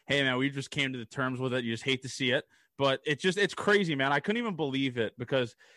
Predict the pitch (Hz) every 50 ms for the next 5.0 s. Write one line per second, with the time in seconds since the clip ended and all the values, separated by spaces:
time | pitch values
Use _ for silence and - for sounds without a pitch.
0 | _ _ - - 202 233 247 - 277 311 320 269 220 208 185 156 123 156 175 180
1 | 147 160 156 151 147 143 135 123 - - - 175 226 254 247 185 - 143 123 -
2 | - 190 208 - 180 147 131 131 156 160 165 147 135 117 110 - - 123 127 170
3 | 208 202 - 123 107 104 104 110 127 143 135 127 143 127 113 151 196 254 226 -
4 | 156 135 113 117 123 139 139 127 123 120 139 143 151 160 156 147 151 175 202 -